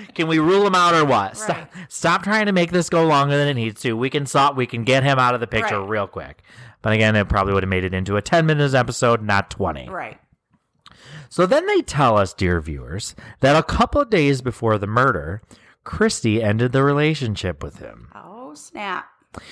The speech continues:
Speaker 1: He claimed to have called on Monday to see how she was doing.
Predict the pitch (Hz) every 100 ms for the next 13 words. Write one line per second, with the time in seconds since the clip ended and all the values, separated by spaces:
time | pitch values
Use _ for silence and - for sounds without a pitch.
0 | - - 180 202 247 294 294 214 - 175
1 | 170 160 143 156 185 147 120 120 151 135
2 | 127 - - - 240 208 110 76 78 65
3 | 53 - -